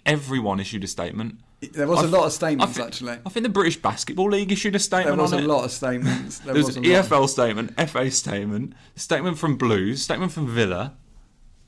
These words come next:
Speaker 2: Grealish interviews, which are like a statement.
Speaker 1: Yeah, I had Conor Hourihane talking about it.
Speaker 2: Oh, yeah, 'cause everyone was talking, yeah, yeah.
Speaker 1: And then there was another steward who had a, who had a go at him as well. You remember
Speaker 2: Oh,
Speaker 1: that?
Speaker 2: yeah, yeah. He's been sacked, hasn't he?
Speaker 1: Yeah, uh, I don't know. I don't know exactly what's happened to him. I know,
Speaker 2: No.
Speaker 1: I know they were reviewing him.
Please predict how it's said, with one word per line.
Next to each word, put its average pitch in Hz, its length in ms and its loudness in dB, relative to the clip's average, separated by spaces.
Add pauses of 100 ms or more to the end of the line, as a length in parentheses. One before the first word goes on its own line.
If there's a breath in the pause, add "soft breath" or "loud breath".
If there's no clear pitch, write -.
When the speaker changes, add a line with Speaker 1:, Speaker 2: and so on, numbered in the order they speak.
(140)
Speaker 2:
Grealish 135 360 0
interviews, 120 520 -4
which 123 180 -10
are 120 40 -6
like 120 220 -6
a - 20 -12
statement. 120 580 -10
Speaker 1:
Yeah, 127 320 0
I 143 40 0
had 151 140 -4
Conor 170 220 -4
Hourihane 104 400 0
talking 95 320 -6
about 90 320 -4
it. 143 220 -6 (100)
Speaker 2:
Oh, 139 100 -2
yeah, 135 140 2
'cause 127 140 -8
everyone 135 220 -2
was 117 140 -8
talking, 120 320 -8
yeah, 117 300 -2
yeah. 117 220 -10 (240)
Speaker 1:
And 139 120 0
then 143 380 0 (160)
there 147 140 2
was 147 100 2
another 175 240 0
steward 101 380 -2
who 98 100 -2
had 92 120 0
a, 95 100 -2
who 76 180 -6
had 98 140 2
a 92 60 0
go 87 220 -2
at - 60 -4
him 131 140 -4
as 131 100 -6
well. 101 200 -2
You 151 60 -4
remember 156 280 -4
Speaker 2:
Oh, 202 120 2
Speaker 1:
that? 214 100 2
Speaker 2:
yeah, 240 240 0
yeah. 220 340 -2
He's 185 140 -6
been 151 100 -2
sacked, - 280 -6
hasn't 143 300 -6 (200)
he? - 80 -10
Speaker 1:
Yeah, - 100 -6
uh, 117 100 4
I 113 120 6
don't 131 160 -2
know. 120 200 2
I 107 60 2
don't 120 140 -2
know 113 60 0
exactly 104 400 -4
what's - 160 -8
happened 98 240 -10
to - 160 -10
him. 90 120 -6
I 87 40 -6
know, 120 160 -2
Speaker 2:
No. 101 160 -6
Speaker 1:
I 104 60 -2
know 104 160 0
they 101 100 2
were 98 180 0
reviewing 92 680 -2
him. 92 280 -10